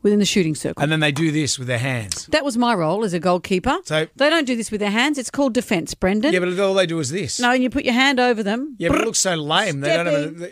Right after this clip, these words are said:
Speaker 2: they
Speaker 1: See, this is what, I haven't even got to the new rule and you're annoying me. 'Cause there are people
Speaker 2: <laughs>
Speaker 1: like you who think, "Oh, it looks lame. Why can't you move?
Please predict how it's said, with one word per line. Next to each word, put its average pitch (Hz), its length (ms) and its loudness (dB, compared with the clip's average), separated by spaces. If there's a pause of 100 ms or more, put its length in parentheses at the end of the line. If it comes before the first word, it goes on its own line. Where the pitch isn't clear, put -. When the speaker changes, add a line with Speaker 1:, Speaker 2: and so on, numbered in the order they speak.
(140)
Speaker 2:
they 175 80 -20
Speaker 1:
See, 403 200 2
this 440 220 0
is 381 120 0
what, 311 220 2
I 247 80 2
haven't 320 220 2
even 254 160 4
got 269 200 0
to 277 100 -6
the 254 80 0
new 196 180 0
rule 156 260 0
and 156 100 2
you're 156 120 4
annoying 156 360 2
me. - 200 -8 (480)
'Cause 214 180 2
there 240 80 4
are - 60 -2
people 370 280 -2
Speaker 2:
<laughs> 440 40 0
Speaker 1:
like 294 160 0
you 214 160 0
who 208 80 2
think, 208 180 0
"Oh, 226 80 6
it 233 80 2
looks 254 260 0
lame. 226 440 2 (240)
Why 262 220 2
can't 247 260 0
you 233 120 2
move? 220 460 4